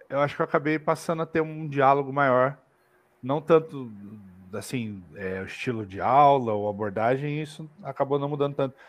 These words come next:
Claro, na, na, durante a aula online no híbrido mudou bastante, que aí <laughs> era aquela coisa, né?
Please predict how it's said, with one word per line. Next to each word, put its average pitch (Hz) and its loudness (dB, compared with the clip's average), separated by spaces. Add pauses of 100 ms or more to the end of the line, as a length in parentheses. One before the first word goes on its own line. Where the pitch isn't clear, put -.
(280)
Claro, 175 8
na, 131 2
na, 135 4
durante 135 -2
a 147 4
aula 139 2
online 120 -4
no 131 -6
híbrido 156 -6
mudou 196 -2
bastante, 220 -2
que 131 -4
aí 123 -4 (200)
<laughs> - -20
era 123 -2
aquela 151 2
coisa, 156 0
né? 127 -6